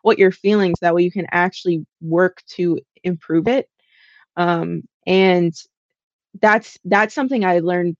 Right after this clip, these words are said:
relatively recently as well, is that self-care, um, is not always pretty. It's not glamorous. It's not comfortable either. It's, it's about really taking those steps to, um,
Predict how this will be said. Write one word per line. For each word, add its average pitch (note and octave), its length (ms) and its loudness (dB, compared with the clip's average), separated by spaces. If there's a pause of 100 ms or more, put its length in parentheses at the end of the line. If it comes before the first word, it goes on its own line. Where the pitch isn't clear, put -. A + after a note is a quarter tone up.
(200)
relatively F#3+ 640 2
recently E3+ 460 0
as E3+ 140 -4
well, F3 260 2
is E3+ 140 -2
that D3 360 -2
self-care, E3+ 840 0 (340)
um, D#3 460 -10 (220)
is F#3 220 2
not F3 320 2
always E3+ 400 4
pretty. E3 400 0
It's D#3 160 -2
not D#3+ 360 -4 (640)
glamorous. F3 800 2
It's E3 220 -4
not E3 320 -4 (360)
comfortable F3+ 600 -2
either. D#3 400 -2
It's, - 420 -8 (260)
it's - 440 -4
about E3+ 420 0
really F3 480 2 (140)
taking F3 500 -2
those D#3 540 -8 (160)
steps - 760 0
to, D#3+ 440 2 (640)
um, D3+ 400 -8